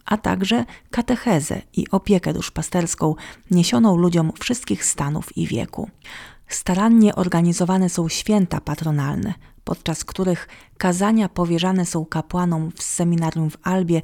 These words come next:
w tym także księdzu Jakubowi Alberione. Urszula aktywnie angażuje się w Schola Cantorum, która pomaga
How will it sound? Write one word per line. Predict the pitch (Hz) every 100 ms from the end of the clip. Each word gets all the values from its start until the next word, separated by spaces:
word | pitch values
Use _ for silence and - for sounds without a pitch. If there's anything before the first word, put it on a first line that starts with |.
| - - -
w | -
tym | - 247 233
także | 170 165 196 226
księdzu | - 160 156 202
Jakubowi | 190 - - 196 143 147 -
Alberione. | 147 151 226 254 - - - _ - - - - - -
Urszula | 214 214 - 233 -
aktywnie | 190 - 208 185 185
angażuje | 185 180 175 208 202 185
się | - 175 -
w | -
Schola | - - 202 196 185
Cantorum, | - 180 175 214 185 143 - - - _ -
która | - 214 226 180
pomaga | 170 170 180 175